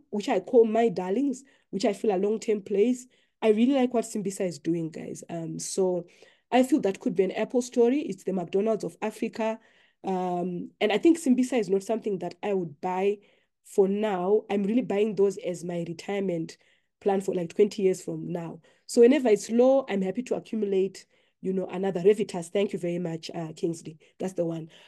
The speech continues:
I'm happy to accumulate an additional hundred, additional thousand. I like their model. Uh, I'm now a lazy reader in terms of investments, but I will always read their notes. Uh, when Simbisa writes, I read.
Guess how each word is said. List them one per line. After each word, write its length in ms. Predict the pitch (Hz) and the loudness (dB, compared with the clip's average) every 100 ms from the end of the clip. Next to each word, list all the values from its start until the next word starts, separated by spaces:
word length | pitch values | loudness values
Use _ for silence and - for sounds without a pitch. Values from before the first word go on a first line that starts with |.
| _ | _
I'm 100 | - | 4
happy 140 | 214 - | 4 4
to 100 | 240 | -2
accumulate 480 | 190 247 233 220 214 | -2 0 4 6 6
an 120 | 196 | 2
additional 380 | 185 185 226 190 | 0 -2 -2 0
hundred, 320 | 185 202 185 | -2 -2 -4
additional 380 | 165 170 - 190 | -8 -8 -4 -4
thousand. 360 | 196 190 190 | -2 -2 -2
I 80 | 285 | -2
like 220 | 311 330 | 0 0
their 120 | 185 | 0
model. 440 | 185 190 175 165 165 - - _ | 0 -2 -2 -8 -10 -18 -20 _
Uh, 220 | - 185 180 | -6 -4 0
I'm 140 | 220 | 2
now 140 | 233 269 | 4 4
a 80 | 247 | 4
lazy 460 | 220 233 202 185 | 4 4 0 -4
reader 440 | 180 196 185 180 170 | -4 -4 -4 -6 -8
in 80 | 185 | -6
terms 220 | 202 196 | -4 -2
of 120 | 180 | -2
investments, 560 | 170 170 170 - 190 180 | -4 -6 -8 -4 -4 -6
but 80 | - | -6
I 80 | 202 | 4
will 80 | 202 | 6
always 300 | 220 214 170 | 8 6 2
read 200 | 185 185 | -6 -8
their 160 | - 165 | -10 -8
notes. 440 | 175 175 165 - - - _ - | -6 -6 -8 -14 -16 -20 _ -12
Uh, 140 | 180 | -4
when 140 | 175 185 | 0 0
Simbisa 420 | 185 202 214 196 | 0 -4 -2 -2
writes, 360 | 180 185 196 - | 0 -2 -2 -8
I 180 | 175 170 | -6 -6
read. 340 | 160 175 156 | -4 -6 -8